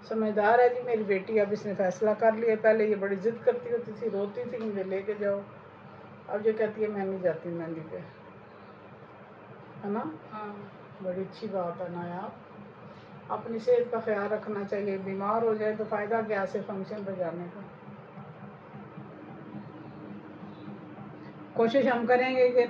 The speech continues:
Speaker 1: نا یہ ولیمے پہ بھی صحیح رہے، ایک آدھی ٹیبلٹ ایکسٹرا دینی پڑے گی اس کو۔ تو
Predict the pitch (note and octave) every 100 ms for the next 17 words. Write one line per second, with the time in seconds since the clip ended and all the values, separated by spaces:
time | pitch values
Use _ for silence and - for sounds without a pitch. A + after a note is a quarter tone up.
0 | A#3+ A3+ G#3+ G#3+ G3+ G#3+ G#3 G#3+ A3 A3
1 | G#3+ G#3+ G#3 F#3 G3+ G3+ F#3+ F#3+ G3 G3
2 | G3 F3+ F#3 F#3+ F#3 - G3+ G3 F#3 F#3
3 | F#3 F3+ F3 F#3 - - G3+ - - -
4 | - - - - - - - - - -
5 | G2+ G#2 - C3+ - - - - - -
6 | - - - - - A#3 A3+